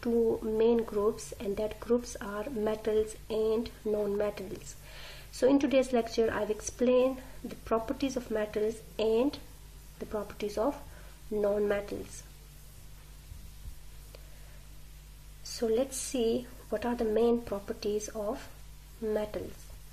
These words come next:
Okay, so, uh, let's see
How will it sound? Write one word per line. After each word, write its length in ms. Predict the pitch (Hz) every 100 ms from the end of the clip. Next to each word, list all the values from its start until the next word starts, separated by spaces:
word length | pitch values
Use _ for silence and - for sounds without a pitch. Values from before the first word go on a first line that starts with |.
| - - - - - - - - - - - - - - - - - - - - - - - - - - - - - - - - - -
Okay, 160 | 247
so, 460 | 285 277 254 254 -
uh, 140 | 240 233
let's 240 | 247 -
see 420 | - 254 247 247